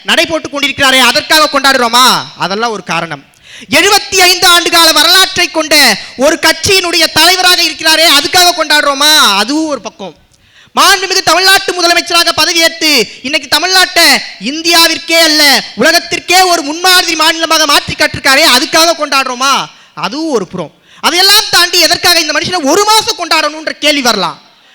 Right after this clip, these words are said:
யோசிச்சு பாருங்க, அவர் பதவியேற்ற காலகட்டம் என்பது எப்படிப்பட்ட காலகட்டம் என்று. அ தி மு க அரசு ஒட்டுமொத்த கஜானாவையும் சுழற்சி எடுத்துருச்சு, ஒரு ரூபாய் இல்ல. அப்பதான் அவர் பதவி ஏத்துக்கிறாரு. "முத்துவே கருணாநிதி ஸ்டாலின் எனும் நான்" அவர் பதவி ஏத்துக்கும் போது,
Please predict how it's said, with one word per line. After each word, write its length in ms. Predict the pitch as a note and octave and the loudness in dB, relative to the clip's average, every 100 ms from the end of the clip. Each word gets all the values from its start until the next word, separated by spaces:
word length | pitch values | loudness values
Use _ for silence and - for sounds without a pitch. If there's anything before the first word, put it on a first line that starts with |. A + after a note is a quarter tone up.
| _ | _
யோசிச்சு 320 | D#4 G4+ - | 0 0 -2
பாருங்க, 500 | F4 D#4+ D#4+ C#4 F#4+ - - | -2 0 2 2 2 -2 -4
அவர் 200 | A#3 C#4+ - | 0 0 0
பதவியேற்ற 420 | D4+ F#4 F4 E4 D4 | -2 0 -2 -2 0
காலகட்டம் 460 | D4 F4 D#4+ D#4 | 2 2 0 -4
என்பது 240 | D4 C#4 C4 | -4 -2 -2
எப்படிப்பட்ட 480 | - D#4+ C4+ A#3+ | -4 -4 -6 -2
காலகட்டம் 360 | A#3 C4 B3 A3 | -2 -2 -4 -8
என்று. 340 | G3 E3+ D3+ E3+ _ _ _ - | -8 -8 -10 -12 _ _ _ 0
அ 160 | E4 F4+ | 0 0
தி 80 | F4+ | -4
மு 120 | E4+ | -2
க 100 | D#4 | 0
அரசு 320 | D4+ F4 E4+ | 2 0 -2
ஒட்டுமொத்த 480 | C#4 C#4+ F#4 F4 D#4+ | -2 -2 -2 -2 0
கஜானாவையும் 460 | D4 E4 E4 F4+ - | 0 2 0 -2 0
சுழற்சி 380 | D#4 F#4 F#4 | 2 2 0
எடுத்துருச்சு, 500 | F4+ D#4 C#4+ - A3 - _ - | -4 -4 -8 -8 -10 -14 _ -2
ஒரு 160 | F#3+ | 0
ரூபாய் 400 | B3 C4 A3 D4 | 0 -2 0 0
இல்ல. 280 | C4 G#3 D#3 - _ _ _ _ | 0 -2 -6 -10 _ _ _ _
அப்பதான் 400 | - - F4 F#4 | -12 -2 2 4
அவர் 160 | F#4+ E4 | 4 2
பதவி 320 | D4+ D#4+ F4+ | 2 0 0
ஏத்துக்கிறாரு. 600 | E4 - D4 B3+ G3+ C#3+ - - - - | -2 -2 0 2 0 -4 -12 -20 -12 -6
"முத்துவே 640 | D4+ - F4+ F4 F#4 F#4 | -4 -2 2 4 4 4
கருணாநிதி 640 | F4 F4 F4+ F4+ E4+ F4+ | 2 4 4 2 2 0
ஸ்டாலின் 460 | E4+ F4 F4 F#4 F#4 | 2 2 4 4 4
எனும் 240 | F4+ F4 | 4 2
நான்" 380 | E4+ F4+ G4 G4 | 2 4 4 4
அவர் 220 | F#4 F4+ | 4 4
பதவி 280 | - E4+ F#4+ | 4 2 4
ஏத்துக்கும் 260 | F#4 F4+ E4+ | 2 0 2
போது, 400 | E4+ G4 F#4 | 2 4 2